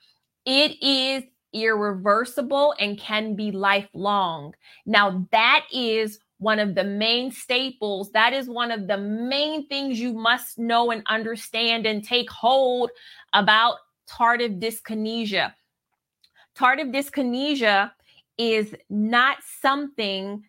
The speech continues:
that will necessarily go away because you stop taking the medications. That's the distinction between tardive dyskinesia and, and maybe, you know, muscle rigidity, uh,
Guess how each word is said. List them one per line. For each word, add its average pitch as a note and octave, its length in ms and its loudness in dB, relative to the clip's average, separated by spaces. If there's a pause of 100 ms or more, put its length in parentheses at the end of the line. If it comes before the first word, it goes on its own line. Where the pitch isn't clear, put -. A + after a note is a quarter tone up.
that G#3 220 0
will A3 120 0
necessarily G#3+ 840 -2
go G3+ 460 0
away G#3 880 -2
because G#3+ 480 -8
you G#3 100 -10
stop G3+ 420 2
taking G3 380 -6
the F#3 80 -6
medications. - 1000 -10 (420)
That's G#3+ 280 2
the C4+ 100 -2
distinction A#3 500 -4
between G#3 480 -6 (320)
tardive G#3+ 340 2
dyskinesia G3 840 0 (280)
and, F#3+ 260 0
and F#3+ 340 -2
maybe, F#3+ 580 -2 (160)
you G3+ 160 0
know, F3+ 300 0
muscle G3+ 500 0
rigidity, F#3 800 -2 (380)
uh, E3+ 380 6